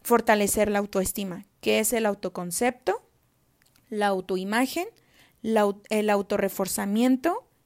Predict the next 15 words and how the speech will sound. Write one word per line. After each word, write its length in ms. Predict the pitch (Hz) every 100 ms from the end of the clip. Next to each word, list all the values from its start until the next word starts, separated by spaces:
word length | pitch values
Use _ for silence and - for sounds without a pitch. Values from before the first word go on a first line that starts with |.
| _ _ _ -
y 320 | 254 330 440 _ _ _ _
la 140 | 220
autoeficiencia. 920 | 208 202 196 - 190 - 185 180 - - _ _ _ _ _ -
Y 680 | 220 214 214 214 214 214 214
Eneidi 320 | 220 214 233
nos 200 | 233 208
va 40 |
a 80 | 202
platicar 400 | 220 214 202 208
un 80 | 208
poquito 340 | 214 - 220
más 240 | 214 208 202
acerca 400 | 202 196 214 208
del 160 | 208
autoconcepto. 1000 | 196 - 190 185 190 - 262 - - -